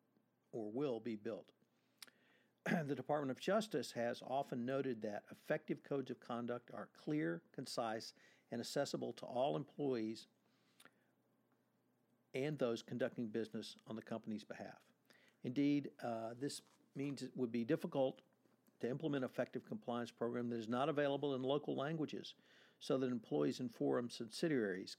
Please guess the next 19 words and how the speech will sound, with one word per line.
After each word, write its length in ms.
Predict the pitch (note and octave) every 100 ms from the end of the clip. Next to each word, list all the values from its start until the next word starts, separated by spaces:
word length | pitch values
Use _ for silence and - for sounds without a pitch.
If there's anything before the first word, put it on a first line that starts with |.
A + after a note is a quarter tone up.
| -
can 140 | A2+
assess 480 | G2+ - B2 A#2 - E3 - _ _ -
and 160 | A2+
understand 500 | A2+ A2 G#2+ - A2
it 100 | G2+ G2+
as 120 | -
well. 260 | G#2 F2 - _ _ _ _ _ - - _ - - _ _ _
When 160 | C#3+ C#3
the 80 | C3
regulators 640 | D3+ G#3+ G3+ C#3+ A#2 G#2+
come 240 | - A2+ A2+
knocking, 460 | G2 G#2 - C3+ -
they 140 | C3
will 240 | D#3 D#3+ D#3
review 420 | C#3+ A#2+ C3+ C#3
whether 320 | B2 B2 A#2+
the 80 | -
company's 600 | - D3+ - D3 D3 - - _ -
charter 420 | - G3 D3